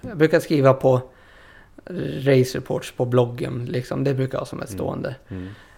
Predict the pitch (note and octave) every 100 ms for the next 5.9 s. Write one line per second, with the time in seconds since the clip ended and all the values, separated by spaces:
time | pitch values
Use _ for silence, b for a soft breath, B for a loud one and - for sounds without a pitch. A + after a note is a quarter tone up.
0 | B - D3+ B2 A#2+ A#2+ A#2 A2 B -
1 | F3 B2+ D3 B2+ C3 B2 - C3 B2 B2
2 | A#2+ A#2+ A#2+ - - B B B B B
3 | B - D3 B2+ B2 A#2 A2+ - - -
4 | B B B B B3 B3+ - B2+ C3 -
5 | D#3 C3+ D3 B2 A2+ - - -